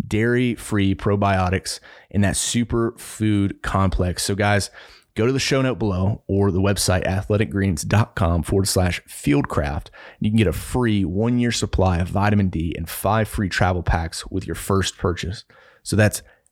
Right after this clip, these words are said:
athleticgreens dot com forward slash fieldcraft. You'll find it down in the show notes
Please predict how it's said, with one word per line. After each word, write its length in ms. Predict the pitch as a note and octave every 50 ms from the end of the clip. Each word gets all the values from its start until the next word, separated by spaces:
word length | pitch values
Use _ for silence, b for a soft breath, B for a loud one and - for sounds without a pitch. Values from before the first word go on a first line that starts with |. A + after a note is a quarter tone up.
| b -
athleticgreens 920 | F#2 F#2+ F#2 - - G2+ A2 B2+ A#2+ - - G2+ G2 F#2+ F#2+ F#2+ F#2 - - -
dot 300 | - G2 G#2 G#2+ - -
com 260 | - F#2 F2+ F2+ F#2
forward 240 | - F#2 F#2 F#2+ -
slash 360 | - - E2 E2+ E2+ E2 -
fieldcraft. 800 | _ - - - A#2 A#2 A2+ - - - D#2+ D#3 G#2 A#2 - - -
You'll 100 | - G2
find 300 | F2+ - - G2+ G#2 G2+
it 120 | - - -
down 220 | - F#2+ A2 A2
in 80 | A2+ A#2
the 60 | A2+
show 240 | - - G2 F#2 F2+
notes 320 | F2 E2+ - E2+ - -